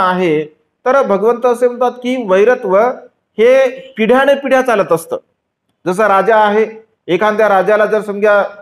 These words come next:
दुसऱ्या राजाने हरवलं, तर त्याचा पुत्र पुन्हा राजा बनतो, पुन्हा त्याच्यावर आक्रमण करतो,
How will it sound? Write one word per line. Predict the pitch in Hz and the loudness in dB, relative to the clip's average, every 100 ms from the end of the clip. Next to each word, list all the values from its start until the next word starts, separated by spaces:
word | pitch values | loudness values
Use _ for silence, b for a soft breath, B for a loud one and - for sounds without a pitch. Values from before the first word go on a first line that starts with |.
| - - | -18 -10
दुसऱ्या | 175 220 | -4 0
राजाने | 202 196 214 214 | 2 2 0 0
हरवलं, | 185 185 208 208 208 208 _ _ _ - | 0 2 2 2 0 -2 _ _ _ -4
तर | |
त्याचा | 190 214 208 220 | -2 0 0 -2
पुत्र | 208 202 233 | -4 -2 -2
पुन्हा | 226 226 | 0 0
राजा | 220 220 220 | 2 0 0
बनतो, | 220 208 214 | -2 -2 -6
पुन्हा | 170 175 | -4 -4
त्याच्यावर | 190 208 208 | -2 -2 0
आक्रमण | 202 208 208 208 | 0 -2 -4 -4
करतो, | 208 190 208 | -4 -2 -2